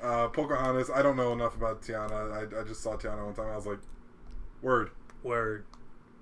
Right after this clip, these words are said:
Speaker 1: Yo.
Speaker 2: She had that accent.
Speaker 1: Here's the thing about Tiana, though. Like, the dude that she's with, I'm like, "Yo, who let this dude with the perm in this movie,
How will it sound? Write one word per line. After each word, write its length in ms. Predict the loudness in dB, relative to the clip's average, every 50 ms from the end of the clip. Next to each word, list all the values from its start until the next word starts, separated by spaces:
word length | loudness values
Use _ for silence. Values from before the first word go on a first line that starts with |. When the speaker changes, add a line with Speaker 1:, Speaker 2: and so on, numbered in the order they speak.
| -18 -16 -12 -12 -12 -12 -14 -16 -12 -4
Speaker 1:
Yo. 160 | 0 2 4 6
Speaker 2:
She 60 | 6
had 120 | 6 6
that 140 | 6 4 6
accent. 540 | 6 4 4 4 2 -2 -2 -2 -2 -2 -4 -4 -2 0 0 0 -2 -4 -4 -2
Speaker 1:
Here's 160 | 0 0 2
the 80 | 2 0
thing 160 | 2 4 6
about 320 | 8 8 8 8 6 2 -6
Tiana, 360 | -2 2 2 2 2 2 2
though. 140 | 4 4 4
Like, 220 | 4 2 2 2
the 80 | 0 -2
dude 240 | 0 0 0 0 0
that 100 | -2 -4
she's 200 | -2 -4 -2 2
with, 220 | 4 4 4 4
I'm 100 | 2 4
like, 240 | 4 4 2 2 -4 -12 -12 -12 -12 -12 -14 -14 -16 -16 -16 -18 -18 -18 -18 -18 -18 -18 -18 -16 4 10
"Yo, 180 | 12 12 12
who 100 | 12 12
let 160 | 12 12 12
this 100 | 12 6
dude 160 | 4 4 4 6
with 100 | 8 8
the 80 | 8
perm 420 | 8 10 12 12 12 12 12 12 12
in 100 | 12 10
this 180 | 10 8 8
movie, 300 | 8 8 10 10 10 10